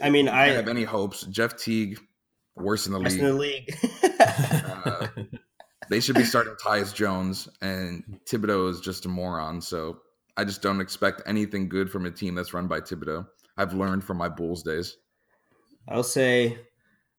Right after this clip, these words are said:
Speaker 1: yeah, I mean, I respect Jimmy as a competitor, and I think that he's a great player, and I would, you know, I respect his competitive spirit. I just think it was disrespectful what he did, and I would, I wouldn't want him as a leader on my team. Um, as far as Tibbs goes,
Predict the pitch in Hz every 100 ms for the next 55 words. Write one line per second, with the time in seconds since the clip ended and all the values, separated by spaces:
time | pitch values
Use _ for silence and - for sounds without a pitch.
0 | _ _ _ _ _ 117 92 - 117 117
1 | 123 113 135 127 113 117 117 110 104 110
2 | 104 110 104 98 95 85 95 95 92 104
3 | 98 98 95 90 - 104 104 101 90 107
4 | 95 92 95 95 90 90 _ - - _
5 | _ _ _ 110 98 90 - - - _
6 | 104 104 101 110 104 104 98 - - 113
7 | 107 98 95 - - 95 90 92 92 -
8 | - _ _ _ _ _ _ - 98 92
9 | 92 90 90 95 - 95 95 92 90 90
10 | 90 92 85 87 85 87 - - - -
11 | 92 92 92 90 90 87 85 87 87 80
12 | 80 - 65 62 110 _ _ _ _ _
13 | _ _ _ - 80 64 - 104 - 110
14 | - 127 117 107 101 95 95 92 -